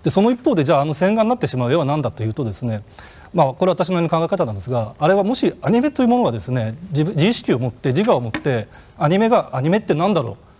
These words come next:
僕はアニメなんだけど、アニメって何って考えていくと、えー、まあ、ああいう映像になる、まあ、いわばアニメ補完計画じゃないかというふうに思ってます。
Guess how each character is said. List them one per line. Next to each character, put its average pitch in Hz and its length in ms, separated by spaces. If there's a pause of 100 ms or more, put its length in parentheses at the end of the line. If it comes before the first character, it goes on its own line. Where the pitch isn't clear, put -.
(260)
僕 185 180
は 143 60
ア 127 40
ニ 139 80
メ 156 80
な 175 80
ん 165 40
だ 131 60
け 98 80
ど、 110 60
ア 113 40
ニ 160 60
メ 220 80
っ - 20
て 185 60
何 214 180
っ - 20
て 143 80
考 147 100 (120)
え 143 60
て 113 80
い - 20
く - 100
と、 139 300 (600)
え 113 340
ー、 156 180
ま 160 120
あ、 151 120
あ - 40
あ 156 40
い 147 40
う 147 40
映 147 100
像 135 100
に 127 80
な 120 80
る、 101 80 (160)
ま 143 100
あ、 143 40
い 170 40
わ 214 80
ば 131 260
ア 139 120
ニ 190 80
メ 220 80
補 202 100
完 240 160
計 262 100
画 180 120
じ 110 120
ゃ 117 40
な 117 80
い 110 40
か 110 80
と 110 120
い 131 140
う 170 40
ふ 208 80
う 240 40
に 147 80
思 117 120
っ - 20
て 107 120
ま 87 80
す。 - 120